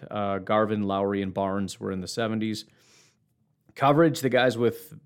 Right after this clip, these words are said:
bad grades, we'll say in the forties or lower, Preston, Yadam, and Savage. Preston needs to just stop covering guys. Good grades, Chandon Sullivan with a seventy-three point two. You love to see that.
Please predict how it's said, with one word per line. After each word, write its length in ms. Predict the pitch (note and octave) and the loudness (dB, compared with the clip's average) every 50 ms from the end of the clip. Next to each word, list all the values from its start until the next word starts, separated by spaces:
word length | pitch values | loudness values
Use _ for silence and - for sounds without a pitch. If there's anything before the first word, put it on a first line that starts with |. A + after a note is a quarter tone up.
| - - _ _ _ | -20 -20 _ _ _
bad 320 | B2 B2+ C3+ C#3+ D3 C#3 | 4 6 6 6 4 2
grades, 540 | C3 C3 C3+ C3+ C3+ C#3+ C#3 B2 - - - | 0 2 4 4 4 4 2 2 -4 -8 -6
we'll 160 | - A2+ A2+ | -4 -4 -4
say 180 | G#2+ - A#2 A2 | 0 2 2 2
in 80 | G#2+ G2 | 2 0
the 60 | G2 | -2
forties 440 | - - A#2+ A#2 A#2 A#2 A#2 A2 G#2+ | 0 2 2 4 4 2 0 -2 -2
or 120 | G#2 G2 | -2 0
lower, 260 | G#2+ A2+ A2+ A2+ A2+ | 0 2 2 2 2
Preston, 560 | A2 - - B2+ A#2 - - B2+ A#2+ A2+ A2 G#2 | 0 0 0 0 0 0 -2 -2 -2 -2 -2 0
Yadam, 460 | G2+ G#2+ G#2 G#2+ A2+ A2+ G#2+ G2 - | 0 0 0 2 0 0 -2 -4 -6
and 160 | E2+ F2 - | -8 -12 -12
Savage. 580 | - - - B2 B2 A#2+ A#2+ B2+ B2 A#2+ - - _ _ _ _ _ _ _ _ _ _ - | -8 -6 -2 -2 0 0 0 0 -2 -4 -6 -16 _ _ _ _ _ _ _ _ _ _ -4
Preston 380 | - A#2 G2+ - - A2 G#2 | -2 -2 0 0 0 -2 0
needs 220 | G2+ G2+ F#2+ - - | 0 -2 -4 -6 -10
to 60 | A2 | -12
just 160 | G#2+ G2 - | -10 -10 -8
stop 320 | - - G2 G2 F#2+ - | -4 -2 -2 -2 -4 -2
covering 360 | - A#2 A2 G#2+ A2+ G#2+ G#2+ G2+ | -2 -2 0 0 0 0 0 2
guys. 400 | G#2 G2+ G2+ G2+ G2+ F#2+ - - _ _ _ _ _ _ _ _ _ _ | 2 2 2 2 0 -2 -6 -12 _ _ _ _ _ _ _ _ _ _
Good 200 | - E3 E3 C#3+ | 4 4 4 6
grades, 380 | C#3+ D3 C#3+ C#3+ C#3+ C#3 C#3 - | 8 8 8 8 6 4 2 0
Chandon 360 | - D3 C#3 C#3 C#3+ C#3+ B2 | 0 2 2 4 4 2 2
Sullivan 340 | - C#3+ C3 C3 B2 C3+ C#3 | 4 4 6 6 6 4 2
with 140 | B2+ G#2+ | 0 -2
a 40 | A2 | -4
seventy-three 540 | - - C3 A#2 A2+ A#2 A2+ - - A#2+ A2 | -2 0 0 0 0 0 -4 -4 -4 -6 -6
point 300 | - - A2+ G2+ F#2+ - | -4 -4 -4 -4 -4 -4
two. 200 | - B2+ D3 F3+ | -2 -2 0 0
You 120 | F#3 D#3 | 0 -2
love 220 | G#2+ G2+ G2+ F#2+ F#2+ | 0 0 0 -2 -2
to 80 | G2 | -6
see 180 | - - G#2+ G2+ | -10 -6 -6 -4
that. 380 | F#2+ G2 G2 G#2+ C3 - - | -2 -2 -2 -2 -2 -4 -8